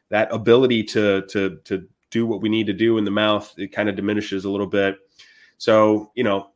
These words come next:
electric toothbrushes are great. There are toothbrushes with larger handles for folks that struggle to grasp small objects and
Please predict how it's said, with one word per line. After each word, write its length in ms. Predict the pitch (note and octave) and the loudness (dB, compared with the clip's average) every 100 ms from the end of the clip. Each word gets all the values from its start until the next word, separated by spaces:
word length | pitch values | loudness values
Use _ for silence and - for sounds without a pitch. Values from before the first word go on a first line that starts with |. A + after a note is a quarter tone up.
| _ - | _ -10
electric 340 | A2 A2+ - G#2 | -4 -2 -4 -6
toothbrushes 840 | A2 G#2+ - G#2 G2+ G2+ G2+ G2 | -4 -6 0 -2 0 -4 -4 -2
are 120 | G2+ | -6
great. 480 | F2 G2+ G2 G2 F#2+ | -4 -4 -2 -2 -4
There 120 | G2+ | -6
are 60 | G2 | -6
toothbrushes 640 | - G#2 - G2 - F#2+ | -6 -10 -4 -4 -4 -10
with 140 | G2 F#2+ | -10 -6
larger 320 | G2+ G2 G2+ | -2 -2 -4
handles 480 | F#2+ F#2+ F#2+ F#2+ F#2 | -2 -2 -2 -4 -8
for 140 | - | -12
folks 320 | - F#2+ - | -6 -6 -4
that 160 | F#2+ F#2 | -8 -8
struggle 440 | - - F#2+ F#2+ F#2+ | -8 -2 -2 -2 -4
to 280 | F#2+ F2+ - _ | -6 -6 -10 _
grasp 460 | F2+ F2+ - - | -2 -2 -4 -10
small 380 | - - G2 F#2 | -12 -4 -4 -2
objects 600 | - F2 F2 F#2+ F2 - | -4 -6 -4 -4 -4 -6
and 140 | F2+ | -14